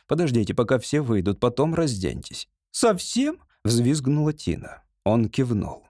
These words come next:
Затем, весьма тщательно подчёркивая каждую существенную деталь будущей операции, он объяснил ей, как пользоваться детским биокалибратором. Как она должна осторожно повернуть выключатель и запустить ленту. Как нужно покрыть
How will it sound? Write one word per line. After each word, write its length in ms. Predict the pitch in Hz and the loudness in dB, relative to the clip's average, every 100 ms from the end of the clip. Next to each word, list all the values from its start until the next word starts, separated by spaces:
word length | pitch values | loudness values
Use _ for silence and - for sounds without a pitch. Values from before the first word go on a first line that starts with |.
| _ | _
Затем, 380 | - 117 127 175 | 0 2 4 2
весьма 300 | 208 196 185 | 0 0 0
тщательно 500 | - - 143 208 202 | 0 0 0 2 0
подчёркивая 600 | 170 139 139 139 139 147 | 0 0 2 0 2 0
каждую 440 | 135 147 104 95 110 | 4 2 2 0 0
существенную 680 | 135 131 143 - 120 127 | -2 0 0 0 0 2
деталь 320 | 127 151 123 101 | 2 2 0 2
будущей 420 | 143 120 98 113 | 0 0 0 0
операции, 520 | 113 165 214 - 196 - _ - | 0 -2 -2 -2 -4 -4 _ -2
он 160 | 156 | 0
объяснил 460 | 196 175 120 120 151 | 0 0 0 0 0
ей, 160 | 170 180 | 0 0
как 260 | 170 160 | -2 -2
пользоваться 540 | - 110 92 95 101 104 | 0 0 0 -2 -2 0
детским 480 | 104 135 - 143 117 | 0 -2 -2 -2 2
биокалибратором. 1000 | 110 104 110 98 - - - - - _ - | 0 0 -2 -2 -4 -8 -14 -20 -20 _ -2
Как 200 | 123 101 | 0 2
она 160 | 113 110 | 2 2
должна 380 | 131 117 131 | 2 2 2
осторожно 460 | 120 - 135 120 127 | 0 2 0 2 0
повернуть 520 | 143 139 160 113 90 | 0 0 2 0 0
выключатель 680 | 110 117 131 - 214 220 180 - _ - | -2 0 -2 0 0 0 -2 -8 _ -2
и 120 | 143 | 0
запустить 680 | 165 160 165 - 104 - - | 0 -2 -6 -4 -6 -6 -6
ленту. 460 | 104 98 - - - _ | -2 -2 -4 -12 -20 _
Как 220 | - 120 123 | -2 0 2
нужно 320 | 143 127 135 | 2 2 0
покрыть 500 | 139 117 160 196 | 0 0 -2 -2